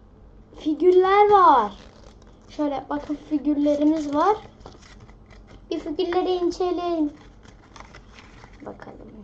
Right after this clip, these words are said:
Çok da güzel ürün. Oyuncakları dolu dolu var. İşte Luis abi, sen ne kadar, nasıl yaptın bunu ya? Bir şey anlamadım. Şunu,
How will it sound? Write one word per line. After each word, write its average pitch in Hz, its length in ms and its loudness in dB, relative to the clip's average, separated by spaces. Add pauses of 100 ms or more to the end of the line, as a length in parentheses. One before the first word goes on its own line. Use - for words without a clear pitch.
(1800)
Çok 294 320 -12
da 302 260 -8 (200)
güzel 285 260 -4 (340)
ürün. 311 580 -8
Oyuncakları 277 760 -10 (1700)
dolu 269 360 -6
dolu 311 400 -6
var. 233 560 -8 (880)
İşte - 260 -16
Luis 285 280 -10
abi, 320 180 -2
sen 277 300 -8
ne 277 120 -10
kadar, 311 320 -6 (260)
nasıl 320 280 -4
yaptın 453 400 -2
bunu 370 180 -4
ya? 330 280 -6 (1300)
Bir 285 40 -20
şey 320 200 -8
anlamadım. 339 500 -6 (1700)
Şunu, 440 420 4